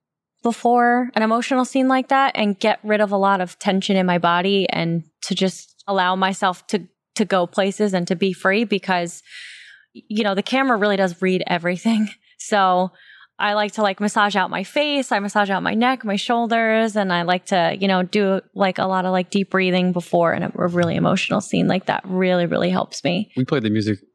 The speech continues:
Speaker 2: during the scene.
Speaker 1: Yeah.
Speaker 2: There's a scene that didn't have any audio being recorded, so it didn't really matter. So we just played the music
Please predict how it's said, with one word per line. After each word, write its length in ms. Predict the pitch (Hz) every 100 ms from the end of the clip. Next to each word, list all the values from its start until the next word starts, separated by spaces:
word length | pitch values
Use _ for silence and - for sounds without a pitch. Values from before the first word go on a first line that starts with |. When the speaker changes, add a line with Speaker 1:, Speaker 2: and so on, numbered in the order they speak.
| -
Speaker 2:
during 320 | 113 120 123
the 60 | 107
scene. 360 | - 151 110 117 _ _ _ _ _ _ -
Speaker 1:
Yeah. 120 | 202 180
Speaker 2:
There's 120 | 104
a 20 |
scene 140 | 120 110
that 100 | 104
didn't 180 | 107
have 160 | 107 101
any 200 | 101 98
audio 460 | 98 110 95 90 101 113 _ _ _ _ _
being 240 | 104 95 92
recorded, 500 | 90 101 92 98 -
so 260 | - 98
it 160 | 95 -
didn't 160 | 107 95
really 180 | 98 92
matter. 320 | 98 101 92
So 100 | -
we 60 | 98
just 180 | 95 -
played 220 | 104 95
the 60 |
music 380 | 92 98 101 -